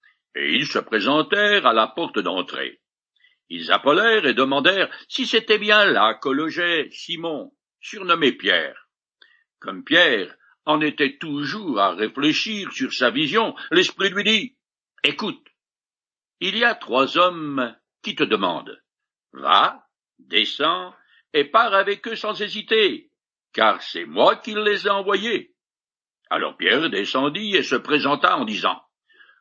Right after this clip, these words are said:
Me voilà, c'est moi que vous cherchez. Pourquoi êtes-vous venu ? » « Nous venons de la part du centurion Corneille, » répondirent-ils. « C'est un homme droit, qui adore Dieu,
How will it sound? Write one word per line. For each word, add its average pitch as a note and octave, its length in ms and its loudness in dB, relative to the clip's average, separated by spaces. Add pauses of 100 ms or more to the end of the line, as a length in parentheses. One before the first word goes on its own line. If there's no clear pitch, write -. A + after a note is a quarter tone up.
Me A#2 80 2
voilà, E3 480 2 (240)
c'est C3 280 -2
moi F#3+ 300 4
que F#3 120 -6
vous D#3+ 120 -10
cherchez. B2+ 800 -4 (640)
Pourquoi E3 580 2 (200)
êtes-vous A2+ 320 -2
venu ? » « A2+ 420 -2 (1900)
Nous F3+ 120 -4
venons G#3 260 2
de F#3 60 6
la D#3+ 140 8
part F3 380 4
du A#2 200 -4
centurion C#3 720 0
Corneille, » A2+ 720 2 (140)
répondirent-ils. « F#2 840 -2 (640)
C'est - 240 0
un D#3+ 140 4
homme G2 220 2
droit, D2 400 0 (220)
qui D3+ 140 6
adore D3 380 4
Dieu, G2+ 320 2